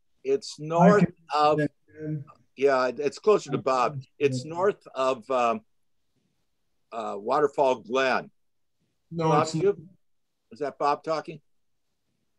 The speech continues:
Speaker 2: It's on the other side of the Stevenson. It's at, uh, Lamont Road and, uh, Boughton Road, just east of that corner.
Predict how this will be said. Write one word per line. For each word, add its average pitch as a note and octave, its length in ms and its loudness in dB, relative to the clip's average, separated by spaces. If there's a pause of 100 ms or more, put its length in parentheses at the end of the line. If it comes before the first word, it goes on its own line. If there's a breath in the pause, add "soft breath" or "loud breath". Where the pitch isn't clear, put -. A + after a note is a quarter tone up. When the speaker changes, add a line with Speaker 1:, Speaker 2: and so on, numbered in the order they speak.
(140)
Speaker 2:
It's D3+ 280 -4
on D#3 200 0
the E3 100 0
other F3+ 180 4
side E3+ 320 2
of C#3 80 -2
the C#3+ 80 0
Stevenson. D3+ 760 -2
It's C#3 360 -6
at, D3+ 440 -4
uh, C#3 280 0 (640 loud breath)
Lamont E3 580 0
Road E3+ 540 0
and, C#3+ 720 -2
uh, C3 380 0 (160)
Boughton D#3 580 -2
Road, D3 520 -2 (540)
just D#3+ 520 -4
east F#3 420 -2
of C3 200 -4
that D3+ 340 -4
corner. D#3+ 540 -4